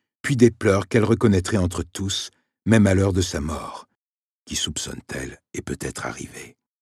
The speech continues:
C'est Tina. Elle parvient à se soulever sur une main sanglante, suffisamment pour regarder par la fenêtre. Elle voit un homme pousser Tina devant lui pour descendre les marches de derrière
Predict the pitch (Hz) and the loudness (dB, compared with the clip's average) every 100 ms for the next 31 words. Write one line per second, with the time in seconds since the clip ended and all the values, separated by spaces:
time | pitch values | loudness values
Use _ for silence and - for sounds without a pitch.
0 | _ _ _ _ _ - - 117 - 87 | _ _ _ _ _ -8 -4 -2 0 0
1 | - - - _ _ _ _ _ _ _ | 0 -4 -12 _ _ _ _ _ _ _
2 | _ _ - 104 104 110 123 127 - 101 | _ _ -4 2 4 4 4 4 2 -4
3 | - 147 107 143 - 110 110 107 113 - | 0 0 4 4 4 2 4 6 4 2
4 | 113 101 95 117 117 - _ _ _ _ | -4 0 0 0 -4 -10 _ _ _ _
5 | _ _ - 98 92 98 110 95 85 110 | _ _ -8 -6 0 4 4 2 0 2
6 | 98 90 98 95 82 82 - - 78 - | 4 2 0 -2 -4 -6 -8 -12 -12 -18
7 | - _ _ _ _ _ _ _ 110 104 | -20 _ _ _ _ _ _ _ 0 4
8 | 95 120 110 113 135 135 - 160 - 139 | 6 8 8 8 6 2 2 0 2 0
9 | 120 - 135 131 107 92 98 95 104 131 | 0 2 4 4 4 2 2 2 2 0
10 | - 92 110 - 127 127 95 95 95 117 | -2 -2 0 0 0 0 0 2 4 2
11 | - - 95 90 104 95 92 101 117 | 0 -2 -2 0 0 -2 -4 -2 -4